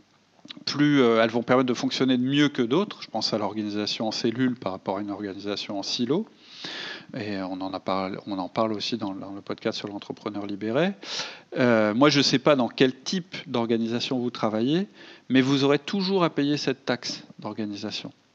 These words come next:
Elle sera, je pense, moins chère dans un, dans une organisation plus petite ou organisée sur une logique humaine, mais elle sera présente quand même. Donc vous pouvez pas ignorer ce fait, et vos collaborateurs non plus.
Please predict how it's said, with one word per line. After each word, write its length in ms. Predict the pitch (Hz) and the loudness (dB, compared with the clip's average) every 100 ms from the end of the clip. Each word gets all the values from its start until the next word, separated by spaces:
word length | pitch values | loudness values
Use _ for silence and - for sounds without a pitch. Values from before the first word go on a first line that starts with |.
| _ _ - - - - | _ _ -16 -12 -12 -4
Elle 140 | - 117 | 0 2
sera, 280 | - 131 131 | 6 6 6
je 100 | - | 2
pense, 340 | 113 101 - - | -4 -4 -8 -6
moins 260 | 131 127 131 | 2 4 4
chère 240 | - 120 | 2 0
dans 220 | 107 98 | 0 -4
un, 200 | 101 110 - | -6 -6 -6
dans 160 | 117 | -6
une 180 | 107 110 | -4 -4
organisation 520 | 104 110 104 104 - | -2 -2 -2 -4 -6
plus 220 | 110 - 113 | -8 -10 -8
petite 500 | 120 - 131 123 - | -6 -4 -4 -6 -6
ou 160 | 120 | -2
organisée 520 | 110 101 113 110 110 120 | -2 -2 -4 -2 -2 -2
sur 160 | - | -4
une 80 | 104 | -8
logique 360 | 107 101 107 - | -8 -10 -10 -2
humaine, 380 | 127 160 190 185 - - - | 2 2 2 -4 -12 -8 -2
mais 60 | |
elle 80 | 113 | 0
sera 220 | - 123 | 2 0
présente 500 | - 127 123 151 - - | 2 2 2 0 -4 0
quand 140 | 135 | 2
même. 180 | 117 92 - _ _ - | 2 -2 -10 _ _ -2
Donc 140 | 135 | 0
vous 100 | 127 | 0
pouvez 240 | - 135 | 2 4
pas 200 | 135 165 | 6 6
ignorer 440 | 156 139 131 123 123 | 4 4 6 6 4
ce 200 | - 104 | 2 -6
fait, 380 | - - 131 196 _ | -6 -2 -2 -2 _
et 80 | 127 | -2
vos 140 | 113 | 0
collaborateurs 640 | 117 117 113 117 113 151 147 | 2 2 4 2 2 2 2
non 140 | 139 | 0
plus. 300 | 135 - - | -2 -12 -20